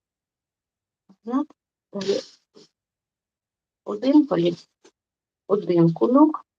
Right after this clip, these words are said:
і інший. Це все замотали.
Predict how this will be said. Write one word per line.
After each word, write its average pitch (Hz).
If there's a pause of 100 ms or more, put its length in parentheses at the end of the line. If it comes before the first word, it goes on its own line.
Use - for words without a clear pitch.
(2000)
і 262
інший. 170 (4000)
Це 247
все 240
замотали. 269